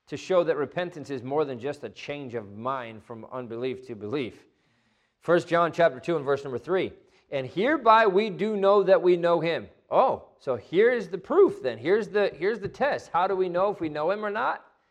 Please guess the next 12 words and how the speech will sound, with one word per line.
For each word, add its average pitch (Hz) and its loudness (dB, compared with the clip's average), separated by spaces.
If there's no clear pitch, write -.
"Hereby 196 4
we 226 0
do 254 -4
know 214 6
that 160 4
we 185 0
know 180 4
him 156 -2
if 214 0
we 190 4
keep 190 2
his 175 -2